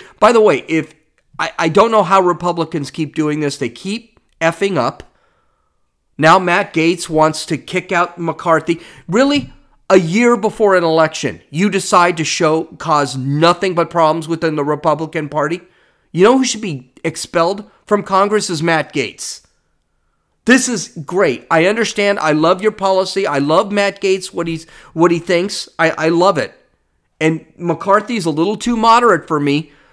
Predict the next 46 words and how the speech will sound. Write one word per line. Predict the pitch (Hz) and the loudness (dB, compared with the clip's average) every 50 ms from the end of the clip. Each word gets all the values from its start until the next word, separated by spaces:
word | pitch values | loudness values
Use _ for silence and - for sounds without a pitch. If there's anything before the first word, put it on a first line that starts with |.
| _ _ _ - | _ _ _ 0
but | 175 165 175 | 0 2 2
this | 233 233 - | 0 0 0
is | 226 196 151 165 | -2 -4 -2 0
not | 160 160 160 160 - | 2 2 2 0 -2
the | 160 | -6
time | 135 - 156 139 131 120 | -8 -6 -4 -4 -4 -4
to | 117 110 | -4 -4
do | 120 117 110 104 | -4 -4 -4 -4
any | 98 92 87 | -6 -8 -12
of | 76 | -14
this | 76 - | -14 -16
shit. | - - - 90 - - _ _ _ _ _ _ _ _ _ _ _ _ _ _ _ - | -16 -16 -16 -16 -16 -18 _ _ _ _ _ _ _ _ _ _ _ _ _ _ _ 2
It | 175 175 | 2 4
really | 156 160 165 147 135 123 120 | 4 4 4 6 4 4 2
isn't. | 107 101 - 101 - - - _ _ _ _ _ _ _ _ _ _ _ _ _ _ _ _ _ - - | 2 -2 -6 -12 -16 -20 -20 _ _ _ _ _ _ _ _ _ _ _ _ _ _ _ _ _ -10 -4
And | 170 175 175 | -2 0 0
I | 170 165 | 0 0
see | 156 - - 240 240 | -2 -4 -4 -4 -4
the | 214 226 214 190 | -4 -2 0 -2
injustice | 170 147 - 180 180 175 165 - - 180 160 - | -2 -2 0 -2 -2 -2 -2 -4 -6 -8 -6 -6
that's | - 151 139 - | -6 -8 -6 -8
ha-, | 196 - - | -10 -6 -2
it, | 170 185 185 - | -2 -2 -2 -2
it, | 135 - 165 151 160 165 _ _ - 160 147 | -8 -18 -18 -18 -20 -20 _ _ -20 -18 -6
justice | - 190 180 170 - - 170 151 - | -2 -2 -2 -2 -4 -8 -12 -12 -12
that's | 151 139 - | -12 -12 -8
happening | 165 160 151 143 - 151 139 123 120 | -6 -6 -6 -6 -8 -8 -8 -8 -8
to | 117 | -10
Trump, | 104 - - - 160 170 214 240 - - _ _ _ _ _ _ _ _ _ _ _ _ - | -10 -8 -4 0 0 0 0 -2 -8 -18 _ _ _ _ _ _ _ _ _ _ _ _ -4
and | 175 175 156 151 156 147 - _ _ _ - | -2 0 0 -2 -4 -6 -12 _ _ _ -8
then | 165 165 214 220 202 185 | -4 -2 -2 -2 -2 -6
Trump | - - 214 208 190 175 - | -6 0 2 2 2 2 0
keeps | - - 190 147 113 - - | -6 -10 -10 -10 -10 -12 -14
talking. | - - 196 190 220 247 247 - 247 247 254 247 247 - - - - - _ _ _ _ _ _ _ _ - | -10 -4 0 0 0 0 -2 -4 -6 -6 -6 -8 -10 -12 -16 -20 -20 -20 _ _ _ _ _ _ _ _ -6
Trump | - - 277 320 311 | 2 4 4 4 4
is | 320 262 - | 2 -2 -4
gonna | 240 233 214 - | -4 -4 -4 -4
talk | - - 175 180 190 202 185 - | -4 -4 0 2 2 2 0 0
his | 208 208 175 180 | -2 -2 -2 0
ass | 185 180 175 180 175 - - | 0 0 0 -2 -4 -6 -10
right | 135 127 127 139 156 170 202 196 196 180 | -14 -14 -14 -6 0 2 4 4 4 4
out | 170 165 160 | 2 2 2
of | 151 147 | 2 0
the | 143 135 | -2 -2
White | 127 123 120 110 92 | -2 -2 -2 -4 -6
House. | - 95 - - - - - | -10 -14 -14 -14 -14 -14 -14